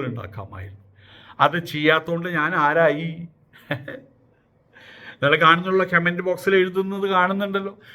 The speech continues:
സത്യം സത്യമായിട്ട് പറഞ്ഞു കഴിഞ്ഞാൽ അവൻ വെടിയേറ്റ് മരിക്കും, അവൻ തല്ലുകൊണ്ട് മരിക്കും,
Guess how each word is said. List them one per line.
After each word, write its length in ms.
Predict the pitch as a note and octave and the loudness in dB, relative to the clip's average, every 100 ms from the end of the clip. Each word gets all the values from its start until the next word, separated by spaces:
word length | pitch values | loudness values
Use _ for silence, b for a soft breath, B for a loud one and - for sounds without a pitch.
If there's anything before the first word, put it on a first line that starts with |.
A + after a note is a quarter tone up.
| B | B
സത്യം 460 | D#3+ D3 - F3+ F3+ | -4 -4 0 -2 0
സത്യമായിട്ട് 680 | F3 D#3 - F3+ E3 E3+ F3+ | -4 -2 2 6 6 6 0
പറഞ്ഞു 300 | E3 D3 F3 | -4 -2 0
കഴിഞ്ഞാൽ 360 | E3 D3+ F3 G3 G#3+ - _ _ _ - | 0 2 2 2 -2 -10 _ _ _ -4
അവൻ 260 | C3+ C3+ B2+ | 0 0 -2
വെടിയേറ്റ് 360 | A#2 A#2+ A#2+ | -2 -4 -4
മരിക്കും, 360 | A2 F#2+ F#2+ - - _ _ _ _ B B B | -6 -8 -10 -16 -20 _ _ _ _ B B B
അവൻ 180 | F3 G3+ E3+ | 4 4 2
തല്ലുകൊണ്ട് 440 | F3 G#3 A3 F3 | 0 2 0 0
മരിക്കും, 380 | D#3 C3 A#2 | -6 -8 -10